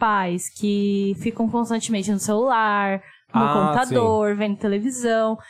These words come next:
Speaker 1: Então, eu acho que a criança acaba meio que seguindo aquilo que os pais fazem, né? Mesmo que fa-, que na escola eles deem um livrinho ou outro pra criança ler, eles fazem mais do que eles fazem em casa, né? Que é da onde eles tiram,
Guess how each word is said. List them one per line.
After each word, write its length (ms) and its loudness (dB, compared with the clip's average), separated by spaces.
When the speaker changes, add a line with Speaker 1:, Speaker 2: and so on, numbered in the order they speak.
Speaker 1:
Então, 180 0
eu 120 2
acho 240 -2
que 100 0
a 80 0
criança 380 0
acaba 280 0
meio 180 -2
que 100 -10
seguindo 680 0
aquilo 360 -2
que 100 -4
os 80 -6
pais 320 -2
fazem, 540 -2
né? 240 0
Mesmo 480 0
que 1000 -2
fa-, 280 -2
que 180 -4
na 160 0
escola 560 -2
eles 300 -4
deem 240 -2
um 100 0
livrinho 420 -2
ou 80 0
outro 200 -2
pra 160 -4
criança 440 -2
ler, 320 0
eles 240 -2
fazem 260 0
mais 220 0
do 40 -20
que 60 -2
eles 180 -4
fazem 280 0
em 40 -14
casa, 440 -2
né? 180 0
Que 80 0
é 80 2
da 180 0
onde 180 0
eles 240 -2
tiram, 400 -2